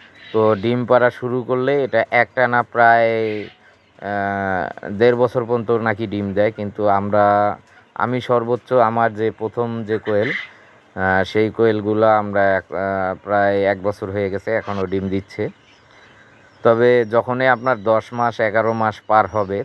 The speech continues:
তারপরে হয়তো বা কিছু ডিম কম পাবেন। তো এই যে এখানে আমাদের যে ডিমের পাখিগুলা দেখেন, এই যে ডিম পাড়ছে, এখানে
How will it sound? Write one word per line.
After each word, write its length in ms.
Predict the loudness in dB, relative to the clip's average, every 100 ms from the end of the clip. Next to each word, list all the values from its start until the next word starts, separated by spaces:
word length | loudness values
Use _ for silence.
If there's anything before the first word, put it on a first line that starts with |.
| 0
তারপরে 720 | 0 0 -2 -2 0 0 -2 -2
হয়তো 340 | -2 0 0
বা 120 | 2
কিছু 600 | 0 -2 -8 -6 -4 -6 -12 _ _ _ -10
ডিম 200 | -6 -4
কম 240 | 2 0 4
পাবেন। 340 | 2 2 -2 -6 _ _ _ _ _ _ -4
তো 280 | 2 2 2
এই 140 | 0 0
যে 180 | 0
এখানে 500 | 0 0 0 0 2
আমাদের 760 | 2 2 0 -2 0 0 -2 -2
যে 160 | -2
ডিমের 340 | -2 -2 -4 -4
পাখিগুলা 540 | -4 -4 -6 -2 -2
দেখেন, 300 | -2 -4 -6 -10 _
এই 120 | -10
যে 140 | -4 -4
ডিম 180 | -2 -2
পাড়ছে, 340 | -2 -2 -4 -8 -10 -20 -20 -20 _ _ -10
এখানে 580 | -2 0 2 2 0